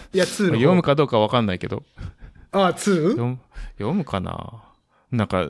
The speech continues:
Speaker 2: トレーニングガイドって書いてあったらもうなんか、
Speaker 1: <laughs>
Speaker 2: ちょっとテンション下がるじゃないですか。
Speaker 1: <laughs> まあね。
Speaker 2: うん。
Speaker 1: うん。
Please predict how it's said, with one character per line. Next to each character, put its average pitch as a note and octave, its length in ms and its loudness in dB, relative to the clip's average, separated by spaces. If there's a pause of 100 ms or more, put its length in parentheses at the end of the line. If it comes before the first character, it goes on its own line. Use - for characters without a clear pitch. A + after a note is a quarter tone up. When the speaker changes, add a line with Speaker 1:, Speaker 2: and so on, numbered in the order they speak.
Speaker 2:
ト C3+ 120 -4
レ D#3 100 2
ー F3+ 60 2
ニ F3+ 100 2
ン F3+ 40 0
グ F3 100 -2
ガ F3+ 120 4
イ E3 60 2
ド - 80 -6
っ - 20 -8
て - 120 -8
書 G#2 80 0
い G2 60 0
て - 80 -8
あ F#2 40 -4
っ - 20 -8
た - 200 -8
ら F2+ 80 -2
も F2 180 -4
う D#2+ 40 -4
な E2 120 -8
ん E2+ 60 -14
か、 - 260 -10 (200)
Speaker 1:
<laughs> - 200 -18
Speaker 2:
ち - 60 -8
ょ - 20 -2
っ - 40 -6
と - 100 -12
テ D#3+ 140 2
ン D3 40 4
シ A2+ 80 0
ョ - 20 4
ン F2 40 -2
下 F2+ 120 -6
が G2+ 100 0
る G2+ 60 0
じ F2 80 -2
ゃ C#2+ 40 -6
な C#2+ 80 -8
い - 20 -8
で - 60 -14
す - 80 -16
か。 - 140 -20
Speaker 1:
<laughs> - 1600 -12
ま G#2+ 160 -16
あ G#2+ 40 -20
ね。 A2 420 -4 (360)
Speaker 2:
う G#2 40 -4
ん。 F2 260 -8 (180)
Speaker 1:
う B2+ 60 -10
ん。 B2 580 -14